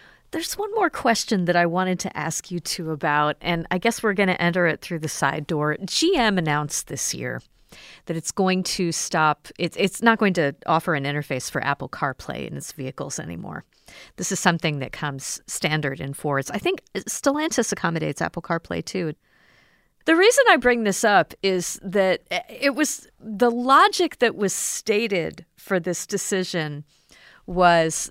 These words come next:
that, well, we just don't think the interface works terribly well, and that the outcome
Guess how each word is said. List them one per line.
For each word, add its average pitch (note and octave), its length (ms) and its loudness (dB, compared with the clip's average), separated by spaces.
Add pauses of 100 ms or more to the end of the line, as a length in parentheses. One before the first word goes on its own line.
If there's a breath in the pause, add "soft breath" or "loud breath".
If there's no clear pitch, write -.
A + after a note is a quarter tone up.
(100)
that, F3 400 2
well, A3+ 500 8
we B3+ 320 2
just - 380 -2
don't F#3 320 0
think D#3+ 240 -4
the D#3 140 -6
interface D3 540 -6
works - 380 -6
terribly D3+ 500 -8
well, E2 540 -6
and D#3 200 -6
that C#3+ 220 -6
the D3 160 -10
outcome B3 720 -2